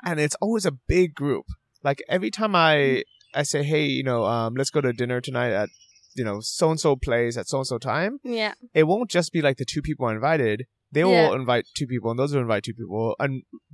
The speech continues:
Speaker 1: we pretty often, especially in Chiang Mai, where there's a lot of nomads,
Speaker 2: Oh,
Speaker 1: we'll,
Speaker 2: yeah.
Speaker 1: we'll have, like, twenty or thirty people <laughs> show up
Speaker 2: No way.
Speaker 1: for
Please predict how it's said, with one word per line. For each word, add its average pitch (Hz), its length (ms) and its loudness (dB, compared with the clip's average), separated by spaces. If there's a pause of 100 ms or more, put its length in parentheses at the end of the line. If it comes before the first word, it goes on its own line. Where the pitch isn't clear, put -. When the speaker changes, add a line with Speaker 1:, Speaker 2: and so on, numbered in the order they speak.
(180)
Speaker 1:
we 170 120 2
pretty 262 320 0
often, 120 360 0
especially 175 360 -4
in - 20 -8
Chiang 104 240 -6
Mai, 104 200 -2
where 123 100 0
there's 113 100 -6
a 107 80 -8
lot 104 140 0
of 95 60 -4
nomads, 113 520 -6 (300)
Speaker 2:
Oh, 247 80 2
Speaker 1:
we'll, 233 100 4
Speaker 2:
yeah. 214 320 2 (140)
Speaker 1:
we'll 156 200 4
have, 214 280 4
like, 139 200 4
twenty 190 440 0
or 165 40 6
thirty 160 360 2
people 147 280 -2
<laughs> - 100 -4
show 135 100 4
up 156 280 4
Speaker 2:
No 320 380 6
way. 285 160 -2 (140)
Speaker 1:
for 147 480 10